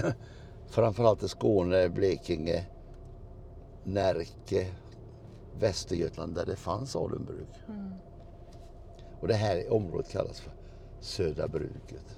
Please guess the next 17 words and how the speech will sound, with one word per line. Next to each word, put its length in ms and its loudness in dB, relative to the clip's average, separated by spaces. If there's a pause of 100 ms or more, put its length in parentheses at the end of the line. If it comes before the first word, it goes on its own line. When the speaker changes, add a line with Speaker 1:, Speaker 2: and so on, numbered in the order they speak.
(400)
Speaker 1:
nu 160 -2
för 140 -10
tiden. 300 -8 (960)
Och 140 4
här 180 4
har 200 4
du 220 -2 (260)
det 160 4
som 200 -4
finns 300 -6
kvar 460 -2 (160)
utav 200 -4 (680)
Speaker 2:
Just 500 -4
det. 180 -8 (960)
Speaker 1:
utav, 540 2 (120)
eh, 1300 -8
adelbruket 680 0